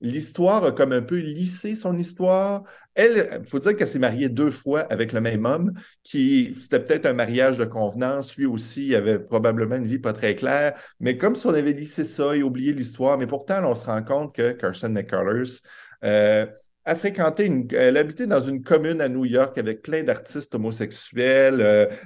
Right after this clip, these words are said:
elle avait des passions orageuses avec des femmes. Elle se tenait avec Tennessee Williams. Elle est sortie avec la petite fille de Thomas Mann. Elle croisait Patricia Highsmith, ça et là, parce que c'était tous des petits milieux. On la suit dans ses résidences d'écriture dans ce livre-là.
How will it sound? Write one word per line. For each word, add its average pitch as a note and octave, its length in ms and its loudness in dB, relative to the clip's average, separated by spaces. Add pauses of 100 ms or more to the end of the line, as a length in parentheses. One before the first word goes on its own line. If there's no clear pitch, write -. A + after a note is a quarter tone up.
elle A#2+ 180 -2
avait C3+ 180 6
des C#3 140 -2
passions C#3 400 -2
orageuses B2+ 440 0
avec G2+ 220 -4
des F2 140 -8
femmes. C3 520 0
Elle G#2 120 -2
se - 100 -16
tenait F3 220 -2
avec B2+ 220 -2
Tennessee A2+ 460 -4
Williams. A#2+ 760 -2
Elle G#2 60 0
est - 20 -2
sortie - 380 -6
avec C3 200 -4
la A2 120 -6
petite - 260 -16
fille C#3 180 -6
de G#2+ 80 -2
Thomas G2 480 -6
Mann. B2 380 -4
Elle G2 100 -6
croisait D3+ 440 0
Patricia C3 500 -2
Highsmith, A#2+ 460 -2
ça - 220 -4
et G#2 60 0
là, A#2 220 2
parce G2 160 -8
que G#2+ 100 -10
c'était G#2 160 -12
tous B2 140 -14
des A2+ 140 -8
petits G#2+ 200 -12
milieux. A#2+ 520 -2 (420)
On E3 100 6
la F3 120 6
suit F3+ 260 -4
dans E3 140 -2
ses C#3 140 -4
résidences B2 500 0
d'écriture A#2 480 -6
dans B2 140 -2
ce A2+ 120 -12
livre-là. A#2 680 2